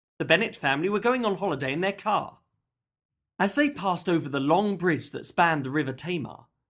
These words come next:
there was a sign which had two words on it, Cornwall and Kernow. "Kernow is the old Cornish language name for Cornwall," explained Mister Bennet.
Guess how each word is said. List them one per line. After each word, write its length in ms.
there 80
was 100
a 60
sign 400
which 160
had 240
two 260
words 420
on 120
it, 180
Cornwall 580
and 200
Kernow. 480
"Kernow 460
is 100
the 120
old 300
Cornish 380
language 420
name 280
for 180
Cornwall," 680
explained 540
Mister 240
Bennet. 380